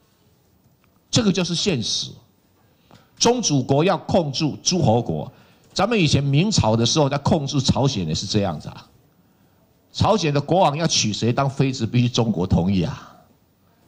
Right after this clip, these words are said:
哎，真的啊，谁要立为皇后啊？中国同意啊。那请问你，美国对台湾不是这样子吗？还是更强？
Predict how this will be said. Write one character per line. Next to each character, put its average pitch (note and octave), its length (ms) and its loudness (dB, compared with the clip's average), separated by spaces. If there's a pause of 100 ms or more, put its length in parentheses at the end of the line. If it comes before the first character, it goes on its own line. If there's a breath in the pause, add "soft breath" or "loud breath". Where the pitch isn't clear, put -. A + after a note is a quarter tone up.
哎， C3 160 2
真 E3 240 0
的 B2+ 100 -2
啊， G2 160 -8 (380 soft breath)
谁 - 180 2
要 E3+ 100 0
立 F#3 280 2
为 C3+ 100 2
皇 A#2+ 220 2
后 E3+ 160 2
啊？ C#3+ 80 2
中 F#3 200 -2
国 B2+ 140 0
同 A2+ 320 2
意 C4+ 160 6
啊。 D#2 460 -4 (840 soft breath)
那 - 80 -6
请 - 220 0
问 D#3 180 2
你， F#2+ 240 -4 (720)
美 D3 160 2
国 C#3+ 160 0
对 F#3+ 140 0
台 C3+ 140 0
湾 E3 140 2
不 C3 120 2
是 D3+ 100 -4
这 E3+ 140 0
样 D3 160 2
子 B2 120 0
吗？ C3 360 0
还 A#2+ 120 0
是 C3+ 120 -4
更 B2 160 -4
强？ - 240 -6